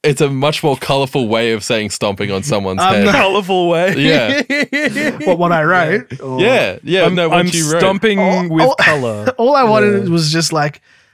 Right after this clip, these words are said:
Speaker 2: a comical little sound. That's all. Just so people be like, "Oh, I know what he said," but it's not there. Like, you don't understand. It's fine.
Speaker 1: Why don't, why don't you just censor it with, like, uh,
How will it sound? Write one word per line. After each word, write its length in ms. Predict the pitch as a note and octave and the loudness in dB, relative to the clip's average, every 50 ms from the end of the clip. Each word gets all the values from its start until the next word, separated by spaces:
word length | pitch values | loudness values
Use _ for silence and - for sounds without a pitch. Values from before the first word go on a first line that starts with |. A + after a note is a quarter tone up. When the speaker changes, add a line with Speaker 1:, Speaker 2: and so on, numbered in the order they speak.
| _ _ _ | _ _ _
Speaker 2:
a 80 | - - | -14 -12
comical 680 | - - - - D#3 D#3 D#3+ D#3 - - D#3 D3 C#3 C3 | -8 -6 -4 -2 -2 -2 -2 -4 -2 -2 -2 -2 -2 -4
little 240 | B2+ C3 C3 B2+ | -4 -6 -6 -4
sound. 580 | B2+ - - - B2+ A#2 A2+ G#2+ G2+ G2 G2+ G2+ G#2 - | -2 -2 -2 -2 -4 -6 -8 -8 -10 -10 -12 -16 -14 -8
That's 280 | - E3 F3+ - - | -8 -6 -6 -4 -4
all. 260 | D#3 C#3 C3 C3+ C3+ C3+ | -2 -2 -2 -4 -6 -4
Just 220 | - F#3+ F#3+ - | -4 -2 -2 0
so 180 | - G3+ F3+ F3 | 2 2 2 2
people 240 | E3+ F3+ E3+ D#3+ D#3+ | 0 0 -2 0 -2
be 120 | D#3 D3+ | -2 -2
like, 280 | D3 D3 C3 B2 - - _ _ _ _ _ - | -2 -4 -6 -8 -10 -16 _ _ _ _ _ -4
"Oh, 60 | F#3 G3 | -2 -2
I 220 | D3 A#2+ C3+ F3+ | -2 -2 -4 -4
know 160 | G3 D#3+ C3 | -4 -6 -6
what 120 | A2+ G2 G2 | -8 -8 -10
he 100 | G2 G2+ | -8 -6
said," 440 | - - A2 G2 G2+ A2+ B2+ - - _ | -6 -6 -6 -6 -10 -12 -14 -16 -14 _
but 180 | - A#2 - G#2+ | -12 -12 -12 -12
it's 240 | - - - - | -10 -10 -12 -10
not 300 | B2 A#2+ A#2+ A2+ - - | -10 -12 -12 -14 -14 -14
there. 340 | A2+ A2 G#2+ G2+ F#2 F2 F2 - | -14 -12 -10 -10 -10 -10 -12 -12
Like, 300 | - E2 E2+ - - - F#4 - _ _ _ _ - - - _ _ _ _ _ _ _ | -12 -14 -14 -14 -16 -20 -20 -20 _ _ _ _ -16 -16 -16 _ _ _ _ _ _ _
you 120 | D3 D3+ | -8 -8
don't 100 | C3+ A#2+ | -6 -8
understand. 540 | A2 G2 F#2 E2+ - - F2 F2 E2+ E2+ - - | -10 -10 -12 -12 -12 -12 -14 -16 -16 -16 -14 -12
It's 140 | D3+ D3 | -12 -12
fine. 320 | - - F2 E2+ F2+ F#2 F#2+ _ _ _ _ _ _ _ _ _ _ _ _ _ _ _ _ _ _ _ - - | -10 -10 -12 -12 -12 -14 -16 _ _ _ _ _ _ _ _ _ _ _ _ _ _ _ _ _ _ _ -18 -6
Speaker 1:
Why 160 | - A#2+ B2 | -2 0 0
don't, 260 | C3+ C#3 C3+ C3 - | 2 0 0 -2 -2
why 120 | - A#2+ B2+ | 0 0 0
don't 100 | C3 C3 | 0 -2
you 80 | B2+ | -2
just 240 | A#2+ A2 A2+ A2 - | -4 -4 -4 -4 -4
censor 380 | - - A2+ G#2+ - - G2+ F2+ | -4 -2 -2 -2 -4 -4 -4 -2
it 140 | D#2 - - | -4 -4 -4
with, 200 | F2 E2+ D2+ - | -8 -8 -6 -6
like, 560 | F2 D#2 D#2 D#2 D#2 - - - - - _ _ | -6 -4 -4 -6 -8 -10 -16 -20 -20 -20 _ _
uh, 320 | E2 D#2+ D2+ C#2+ C2+ C2+ | -10 -8 -8 -8 -8 -12